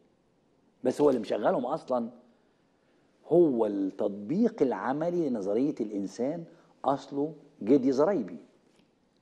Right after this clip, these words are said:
بس احنا عايزين نقول للجان دي بقى ان الطلعة دي عملها اسامة عسكر قبل كده في يناير السنة اللي فاتت. اهو، اتفضل يا بيه،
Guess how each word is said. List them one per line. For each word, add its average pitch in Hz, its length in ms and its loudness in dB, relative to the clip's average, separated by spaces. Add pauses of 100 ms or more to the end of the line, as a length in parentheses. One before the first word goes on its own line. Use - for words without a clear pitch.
(880)
بس 147 180 4
احنا 277 240 2
عايزين 190 380 0
نقول 170 220 2
للجان 135 440 0
دي 117 100 -4
بقى 113 400 -4
ان 120 120 -2
الطلعة 165 440 -2
دي 147 120 -4
عملها 117 400 -4
اسامة 107 240 -10
عسكر 92 320 -10
قبل 78 120 -16
كده 95 320 -6 (340)
في - 180 -6
يناير 127 340 0
السنة 92 200 -10
اللي - 120 -14
فاتت. - 200 -20 (1160)
اهو، 117 160 -4 (360)
اتفضل 90 400 0
يا 80 60 -4
بيه، 78 120 -14